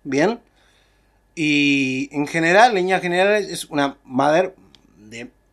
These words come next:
muy buena calidad para el rango de precio en el que está, ¿bien? Si nos basamos en el precio, el rango de precio en el que está, es una buena mother, ¿bien?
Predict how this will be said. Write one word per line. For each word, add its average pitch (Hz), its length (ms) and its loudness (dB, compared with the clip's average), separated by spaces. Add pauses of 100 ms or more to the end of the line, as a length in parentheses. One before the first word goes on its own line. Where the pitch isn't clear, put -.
muy 151 380 -2
buena 208 240 4
calidad 214 440 4 (360)
para 196 180 6
el 180 160 -4 (120)
rango 170 320 -2
de 165 100 0
precio 180 480 -6
en 131 80 -8
el 123 80 -6
que 110 80 -16
está, - 340 -6 (480)
¿bien? 139 340 -4 (1700)
Si 131 140 -10
nos 135 60 -2
basamos 175 380 0
en 147 120 -4
el 143 180 0
precio, 190 440 0
el 127 60 -4
rango 165 140 0
de 147 80 -4
precio 170 200 -6
en 175 80 -2
el 175 100 -6
que 202 80 -8
está, 202 340 -2 (280)
es - 240 -12
una 143 200 0
buena 143 260 0
mother, 110 340 -2
¿bien? 160 280 -6